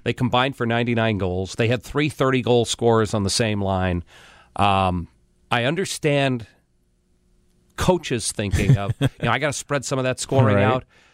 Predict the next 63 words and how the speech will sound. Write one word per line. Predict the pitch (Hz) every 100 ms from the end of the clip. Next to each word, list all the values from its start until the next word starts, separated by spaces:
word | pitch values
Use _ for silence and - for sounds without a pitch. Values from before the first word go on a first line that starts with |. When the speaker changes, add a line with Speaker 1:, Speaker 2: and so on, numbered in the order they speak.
| _
Speaker 1:
The | -
fact | - 165 -
of | 135
the | 131
matter | 127 120 117
is, | 117 95
and | 107
we | 127
saw | 156 147 131
this | 123 117 - - -
even | 147 180
in |
the | 170
playoffs, | - 160 110 85 - - - _ _ _ -
they | 135
are | 139
practically | - - 165 - 139 120
unstoppable. | 113 110 - 107 - - 76 -
Speaker 2:
Right. | 87 78 - _ - - - - -
I | -
think | 156 151 - - - _ _ _ _ _ _ _ _ _ - -
that's | 117 110 -
definitely | 127 - 143 135
a | 131
lot | 139
of | 135
arguments | 143 131 117 107 -
to |
that, | 107 98 -
but | 101
in | 110 107
the |
grand | 101 117 131 143
scheme, | - 104 98
I |
think | 101 107 101 -
it | 110
kinda | 113 110
cost | - 113 156
them | 104 92
in | 90
the | 90
end | 85 85
'cause | 92
they | 90
didn't | 95 98 92
have | 104 107
a | 104
second, | 110 101 104 104 101
they |
didn't | 104 113
have | 113 110
any |
secondary | 110 120 117 110 127 117
scoring. | - 131 165 123
They | 104
were | 101
all | 104 107
in |
that | 107 104
same | 117 107
Speaker 1:
Well, |
Speaker 2:
group. | 110